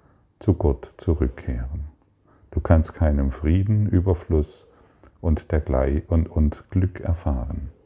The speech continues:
Aber Gott will, dass du glücklich bist. Also benutzen wir doch seine, seinen Heilsplan,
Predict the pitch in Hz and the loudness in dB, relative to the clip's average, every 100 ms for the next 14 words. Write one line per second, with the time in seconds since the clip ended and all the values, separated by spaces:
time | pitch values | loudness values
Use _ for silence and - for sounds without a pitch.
0 | _ _ _ _ _ _ _ _ _ _ | _ _ _ _ _ _ _ _ _ _
1 | _ _ _ _ _ - 82 82 101 92 | _ _ _ _ _ 2 2 4 4 2
2 | - 92 107 104 71 69 67 - 69 64 | -2 0 2 0 -2 -2 -4 -2 -6 -2
3 | 67 65 62 60 - 67 67 - _ - | -4 -2 -6 -6 -6 -8 -8 -14 _ -20
4 | _ 80 78 - _ _ _ _ _ _ | _ -20 -20 -20 _ _ _ _ _ _
5 | _ 65 65 65 82 85 82 - _ _ | _ 0 2 4 4 2 0 -12 _ _
6 | _ _ - - _ - 107 95 85 - | _ _ -20 -20 _ -2 4 6 4 2
7 | 82 69 69 69 69 - - 80 73 71 | 0 2 2 2 -2 -2 -2 0 2 0
8 | 69 67 67 - _ _ _ _ _ _ | 0 0 -4 -8 _ _ _ _ _ _
9 | _ _ _ _ _ - - 87 80 82 | _ _ _ _ _ -10 2 6 6 4
10 | 73 65 - 80 78 73 73 - - 80 | 4 0 0 2 2 2 0 -4 -6 -2
11 | 71 69 71 69 | 0 0 0 0